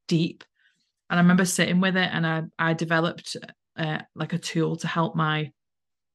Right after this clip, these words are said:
I will ask you about tools in a second for forgiveness, but I created a,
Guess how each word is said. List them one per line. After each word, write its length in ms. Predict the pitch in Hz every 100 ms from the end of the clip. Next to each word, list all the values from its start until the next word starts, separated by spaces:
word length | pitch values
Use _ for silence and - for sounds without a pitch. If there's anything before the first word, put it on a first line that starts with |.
| _ _ _
I 80 | 180
will 160 | 180 165
ask 200 | 160 180
you 60 |
about 200 | 165 160
tools 280 | - 170 160
in 80 | 156
a 40 |
second 480 | 156 160 - 170 165
for 160 | - 170
forgiveness, 480 | - 165 160 156 -
but 120 | 170
I 140 | 160
created 400 | 170 175 160 160
a, 160 | 156